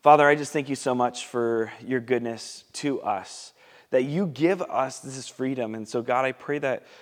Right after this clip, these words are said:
we don't abuse the freedom, the, abuse the freedom that we have, but we trust you in it, and we become stronger and better followers of you because we live in the freedom that you give us. So as we continue to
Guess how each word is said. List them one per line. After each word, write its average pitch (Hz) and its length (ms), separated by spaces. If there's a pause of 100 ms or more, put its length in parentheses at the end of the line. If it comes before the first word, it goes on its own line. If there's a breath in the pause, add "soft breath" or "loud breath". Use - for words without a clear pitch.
(100)
we 139 100
don't 151 220
abuse 139 480
the 151 100
freedom, 98 360 (120)
the, 104 480
abuse 151 380
the 131 100
freedom 107 300
that 90 140
we 104 80
have, 117 680
but 113 260 (380 loud breath)
we 127 320
trust 135 720
you 117 340
in 107 300
it, 90 260 (140)
and 110 120
we 117 120
become 113 320
stronger 110 680
and 104 220
better 107 220
followers 101 480
of 95 120
you 95 200
because 98 340
we 104 140
live 107 280
in 123 80
the 110 60
freedom 98 380
that 92 160
you 95 160
give 85 300
us. - 440 (1000 soft breath)
So 120 440
as 120 200
we 123 120
continue 127 420
to 104 220